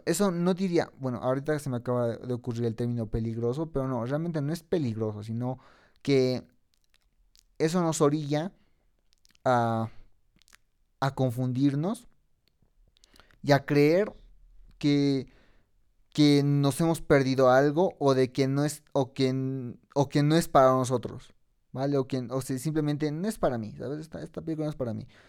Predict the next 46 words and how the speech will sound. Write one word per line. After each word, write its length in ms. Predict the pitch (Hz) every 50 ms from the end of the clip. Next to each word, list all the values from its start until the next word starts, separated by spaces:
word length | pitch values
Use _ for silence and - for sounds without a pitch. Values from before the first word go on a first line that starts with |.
| _ _
Que 120 | - - 208
muchas 260 | 220 240 233 262 226
veces 240 | 175 170 165 180 175
sí, 320 | - - 175 190 202 - - -
hay 160 | 143 147 143
películas 400 | - 143 131 131 123 135 123 120
que 100 | - 127
no 80 | 123 123
son 200 | - 143 127 120
para 180 | 117 113 110
mucha 220 | 113 127 117 - 139
gente, 340 | 139 143 143 - 175 196 - - - - - - - - - -
pero 180 | 156 165 175
a 60 | 175
veces 480 | 175 214 233 - - 233 233 226 - - - - - - - - - - - -
es 180 | 160 180 185 -
porque 340 | - 202 202 196 - -
la 120 | 147 143 139
película 320 | - 156 175 - 196 196
está 180 | 180 180 190 170
mala, 320 | 160 165 170 147 113 - - - -
o 60 | 131
sea, 240 | - 123 123 - - _ _ _ _ _ _ _ _
la 180 | - - 139 143
película 280 | 143 170 180 170 185 185
está 140 | 175 -
mal 140 | 180 180 175
dirigida, 380 | 156 165 160 147 160 156 135 120
el 80 | 123
problema 300 | 120 147 147 160 175 175
no 100 | 165 170
eres 200 | 175 160 151 -
tú, 140 | - 160 143
el 60 | 117
problema 220 | - - 139 147 170
es 60 | 175
la 140 | 170 143 -
película. 540 | 120 117 123 123 123 - - - - 139 _ _ _ _ _ _ _ _ _ _ _ _ _ _
Y, 540 | - 147 147 147 143 143 143 139 139 135 - - _ _ _ _ _ _ _ _ _ _ _ _ _ _ _ _ _ _
y 140 | - 147 139
en, 200 | 143 147 147 110
y 100 | 135 147
en 60 | 147 160
este 160 | 180 180 202
sentido 300 | 208 190 170 180 180 170
sí, 240 | 165 135 113 107